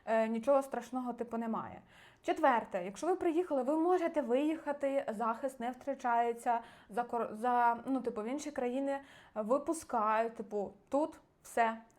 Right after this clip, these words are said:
ок. Якщо ви хочете отримати яку-небудь допомогу від країни, але, уточню, не фінансову,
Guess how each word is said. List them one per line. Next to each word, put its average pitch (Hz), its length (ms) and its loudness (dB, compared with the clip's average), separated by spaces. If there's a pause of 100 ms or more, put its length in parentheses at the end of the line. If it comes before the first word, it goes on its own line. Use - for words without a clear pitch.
(100)
ок. - 320 2 (500)
Якщо 233 340 2
ви 330 100 2
хочете 226 640 2
отримати 247 500 -2
яку-небудь 226 720 -2
допомогу 233 480 -2
від 226 180 -6
країни, 233 540 -2 (340)
але, 214 400 0
уточню, 196 340 -8
не 220 140 -6
фінансову, 285 640 -4